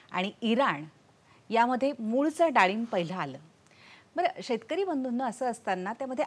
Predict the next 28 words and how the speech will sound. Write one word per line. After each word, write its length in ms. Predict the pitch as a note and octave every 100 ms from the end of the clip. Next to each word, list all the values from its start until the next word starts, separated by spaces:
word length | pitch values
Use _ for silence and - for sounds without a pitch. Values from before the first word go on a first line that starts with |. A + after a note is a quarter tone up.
| -
आयुर्वेदिक 500 | G#3 B3+ D#4 E4 F4+
गुणधर्म 400 | C#4 C#4+ C#4 C#4+ D4
इतके 400 | B3+ - - E4
चांगले 340 | F4+ D#4 A3+ G3
आहेत 200 | G3+ -
की 80 | B3
डाळिंब 460 | A#3 G3+ F#3+ A#3 C4+
आपल्या 240 | C#4 B3+ -
आरोग्यासाठी 760 | F#3+ G#3+ A#3+ D4+ D4 C4 B3+ C4+ -
खूप 200 | E4 C4+
लाभदायक 680 | F#3+ E3+ A#3+ C4 A3+ E3
आहे, 200 | E3 - - _ _ A3
बहुगुणी 500 | B3 F4 C4+ F3+ D3+
आहे. 500 | C#3+ - - F#3+ G3+ _ - _ _ -
आणि 160 | G#3+ C#4+
म्हणूनच, 560 | C#4+ F4 F4+ G4 -
अ, 140 | C4 A3+ -
आपल्या 380 | A#3+ A#3+ C4
या 180 | C4 C4+
भागामध्ये 600 | A#3+ F3 F3+ C4+ C#4+ G#3+
डाळिंबाची 560 | A3 F3+ A3 A#3 A#3+ D4+
प्रचंड 520 | A3+ G3+ D4+ E4 F#4+
मोठ्या 380 | G#4 D4+ A3+ A#3+
प्रमाणावर 500 | A#3+ G#3 G#3 G#3+ A3+
लागवड 380 | F3+ C#3+ F3+ G#3
ही 80 |
केली 260 | A#3+ F#3 D3
जाते. 340 | D3+ D#3 C#3+